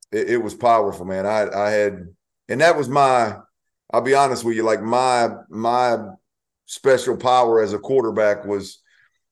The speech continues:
was being able to relate to dudes, whether they're from New York or they're from Compton. It doesn't matter. I, I mean, I, there's just something naturally there that I'm wired that way. And so maybe it was more evident to me than it was everybody else, but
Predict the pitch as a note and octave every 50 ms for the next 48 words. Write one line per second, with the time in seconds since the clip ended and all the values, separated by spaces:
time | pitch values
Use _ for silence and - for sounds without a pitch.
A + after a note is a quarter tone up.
0 | _ _ - G#2 A2 G#2+ F#2+ E2+ A2 B2+ B2 B2 A#2+ A#2 A2 A2+ G#2+ A2 A2 A2
1 | A#2 A#2 A#2+ A#2+ A#2 A#2 A2+ G2+ A2 A#2 A#2 A2+ A2+ A2 G2 G2+ G#2+ A2+ A2+ G#2
2 | A2 G#2+ A2 A2+ A2+ A2 A2+ - A2 G#2 G#2 G#2 G#2+ A2+ A#2 A2 A2+ A2+ A2+ A#2+
3 | A#2 A#2 A#2 G#2+ G#2+ A2 A2 G#2 G#2 G2 F#2+ F#2+ A#2 A#2+ A#2 A2 G2 F#2+ G2 F#2
4 | G2 G2 G2+ A2 G#2+ G2+ G#2+ A2+ A#2 A2+ G#2+ G2+ G2+ G2+ G#2 G2 G#2 G#2+ G#2 G#2+
5 | A#2 A2 A2 A2+ A2+ A2 F#2+ G#2+ G#2+ - - C3+ B2 A#2+ A#2+ A#2 A#2+ A2+ A2 A2+
6 | A2+ A#2 A#2 A#2 - B2 A#2 A2+ G#2+ G2+ G2+ A2+ A#2 A#2 A2 G#2+ G2+ G2 G2 -
7 | _ _ _ _ _ _ - G#2 A2+ A2 A2 G#2+ A2 A#2 A#2+ A#2+ A#2 A2 G2+ G2
8 | G2+ F#2+ F2+ F2+ G#2 G2+ G#2 G2+ G2+ G2+ G2 - A#2+ A2 G#2 G2+ F#2+ F2 - _
9 | _ _ _ _ _ _ _ _ E2+ A2 A#2+ B2 C3 C3 A#2 A#2+ A#2+ C3 B2+ A2
10 | A#2 B2+ B2 A#2+ B2+ A#2 A#2+ A2+ A#2 B2 B2 A2+ A#2 A2+ - G#2 A#2+ A#2+ G#2+ A#2
11 | A#2 A2+ A#2 G#2+ A2+ A2+ G#2+ G#2+ A2 A#2 A#2 A2+ G#2 G2 - G2+ F#2+ G2+ G2+ G2